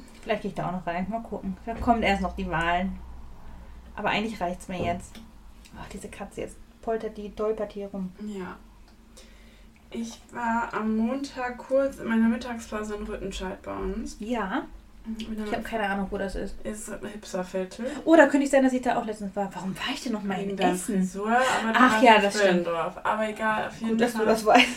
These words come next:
Speaker 2: hast, aber bin ich da so lang gefahren mit dem Fahrrad.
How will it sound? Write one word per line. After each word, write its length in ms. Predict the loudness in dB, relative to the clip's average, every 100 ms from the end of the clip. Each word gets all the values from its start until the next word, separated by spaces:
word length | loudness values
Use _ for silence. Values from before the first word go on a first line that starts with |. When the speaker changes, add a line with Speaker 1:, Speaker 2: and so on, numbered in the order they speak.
| -10 -16 -4
Speaker 2:
hast, 440 | -2 -2 -6 -6
aber 240 | -2 -2 -2 -4
bin 120 | -6
ich 80 | -4
da 120 | -4
so 100 | -2
lang 260 | -2 -2 -4
gefahren 380 | -8 -6 -4
mit 80 | -4
dem 100 | -6
Fahrrad. 600 | -10 -10 -8 -6 -8 -10